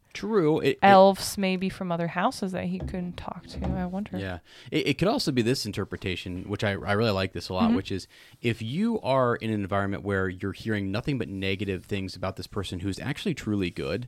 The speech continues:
Speaker 2: Mm-hmm.
Speaker 1: that really the truth, um, wins out. And that even though you've been fed lies and you've been told the wrong thing, yeah, that could distort your, your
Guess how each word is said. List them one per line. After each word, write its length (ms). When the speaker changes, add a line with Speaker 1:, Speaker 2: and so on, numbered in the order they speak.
Speaker 2:
Mm-hmm. 360
Speaker 1:
that 340
really 720
the 140
truth, 640
um, 560
wins 320
out. 260
And 220
that 300
even 240
though 100
you've 200
been 160
fed 240
lies 480
and 120
you've 140
been 140
told 260
the 100
wrong 240
thing, 220
yeah, 240
that 140
could 100
distort 460
your, 180
your 380